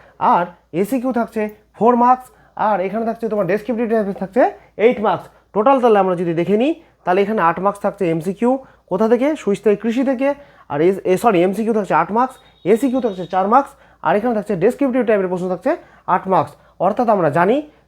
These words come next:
যে অন্যান্য সাবজেক্টগুলোর মতোই ঠিক একই রকমভাবেও আমাদের পরিবেশবিদ্যার ক্ষেত্রে যদি দেখি, অর্থাৎ আমরা যদি, উম, তোমার গিয়ে সমাজতত্ত্ব বা ইতিহাস বা রাষ্ট্রবিজ্ঞান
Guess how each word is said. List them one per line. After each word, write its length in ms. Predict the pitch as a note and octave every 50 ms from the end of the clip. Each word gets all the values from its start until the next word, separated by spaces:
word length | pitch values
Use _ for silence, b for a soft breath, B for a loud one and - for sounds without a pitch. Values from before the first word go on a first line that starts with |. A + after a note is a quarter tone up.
| B
যে 80 | D3+ F3
অন্যান্য 440 | - C3+ F3+ G3+ A#3+ C4 B3+ C4 -
সাবজেক্টগুলোর 540 | - G3 F3+ F3 G3+ F3+ F3+ F#3+ G3+ F#3+ G3
মতোই 340 | G3 G3 G#3+ B3 D4 E4 - - _ _ _ _
ঠিক 180 | - A#3+ G#3+ G3+
একই 240 | D4 D4+ D4+ B3+ B3+
রকমভাবেও 640 | C4 B3+ B3+ A#3+ G#3+ G#3 G3 G3+ B3 B3 F#3+ G3 - B B B B B B
আমাদের 380 | - G3 A#3 A#3 F#3 F3 G#3 G#3+ - _ _ _ _ _ _ _ _ _ _ _ _ _ _ _ _ _ _ _ _ _
পরিবেশবিদ্যার 580 | - F#3 G#3+ A3+ A#3+ A3+ G3 F#3+ A3 F3+ A3 G#3+
ক্ষেত্রে 220 | F#3+ A3+ F#3+ G#3
যদি 200 | F3 F#3+ E3 F3
দেখি, 320 | D#3+ F3+ F#3 F3+ A#3+ D4 D4+ - B B B B B
অর্থাৎ 320 | B E3+ F3+ - A3+ G#3+ G#3+
আমরা 180 | G3+ G#3 G3+
যদি, 260 | G3+ F#3+ G3 G3 G3 G3 B B B B B B
উম, 200 | D#3 E3 E3+ E3+
তোমার 300 | D3+ F#3 F3+ F#3+ F#3 F#3
গিয়ে 260 | D#3+ E3+ F3+ F3+ F3
সমাজতত্ত্ব 840 | E3+ - F3+ F3+ F#3+ F#3 - G3 F3+ F#3 - F#3 F3+ F3+ F3+ F3+ F3+ - -
বা 100 | D3 D#3
ইতিহাস 380 | E3 D#3+ - - G3 F#3 D#3+
বা 140 | D#3+ E3 D#3
রাষ্ট্রবিজ্ঞান 580 | D#3+ D3+ - - F3+ E3+ F3 D#3 F3 F3 F3